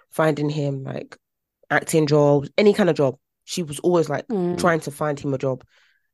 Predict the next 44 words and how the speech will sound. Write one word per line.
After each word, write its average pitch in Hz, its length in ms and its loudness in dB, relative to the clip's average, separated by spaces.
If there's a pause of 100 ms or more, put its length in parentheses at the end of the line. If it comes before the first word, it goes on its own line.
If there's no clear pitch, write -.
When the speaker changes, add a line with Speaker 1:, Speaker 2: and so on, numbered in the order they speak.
Speaker 1:
And 147 340 -4 (260)
that 208 280 2 (240)
only 226 200 4
got, 208 220 2
I 226 60 4
don't 294 180 4
know 226 120 6
if 196 120 2
he's 165 160 -8
met 156 280 -4
Michael 147 320 -14
Jordan 147 320 -8
before, 131 460 -12 (880)
um, 139 460 -8 (600)
but 147 320 -2 (1700)
maybe 180 380 4
that 165 140 4
could 180 140 0
have 156 80 0
been 156 160 0
an 156 80 2
in. 160 240 2
She, - 160 -10
uh, 190 100 2
she, - 200 -6
it 202 120 -4
seemed 247 280 -2
like 170 100 -2
she - 120 -8
was, 165 140 -8
like, 160 140 -2
always, 165 240 -6
like, - 80 -6
introducing 143 480 -6
him. 139 160 -6
She's - 180 -12
always, 156 320 -2
like, 131 220 -10 (120)
doing 151 260 2
that - 160 -4
for 135 100 -12
him. 131 280 -12 (340)
Speaker 2:
Yeah. 160 320 -2
Speaker 1:
And 147 260 -6